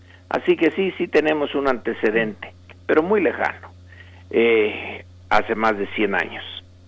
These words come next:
Esto lo que hoy nos, eh, deja ver es que la estructura, ya no del gobierno, no del gobierno de Peña Nieto,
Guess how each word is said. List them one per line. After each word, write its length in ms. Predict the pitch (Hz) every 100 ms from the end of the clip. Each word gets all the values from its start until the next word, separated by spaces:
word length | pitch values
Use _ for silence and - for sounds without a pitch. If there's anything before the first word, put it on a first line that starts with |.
| - - - - - - - - -
Esto 760 | 151 175 - - 180 170 - -
lo 760 | 127 127 123 120 120 117 107 98 - -
que 160 | 107 110
hoy 300 | 123 156 160
nos, 220 | 147 123 - - - 120
eh, 500 | - 113 107 104 104 - -
deja 440 | 90 110 135 151 135
ver 320 | 127 131 131 - - - - - - - - -
es 200 | 143 147
que 160 | - 156
la 140 | 139
estructura, 960 | 120 - 117 - - 180 196 160 131 - - -
ya 180 | 127 151
no 180 | 202 226
del 160 | 208 165
gobierno, 640 | 143 123 160 170 127 98 - - - - - -
no 200 | - 233
del 160 | 214
gobierno 520 | 170 160 160 170 165 156
de 140 | 127
Peña 380 | - 143 139 120
Nieto, 760 | 120 127 131 - 131 131 120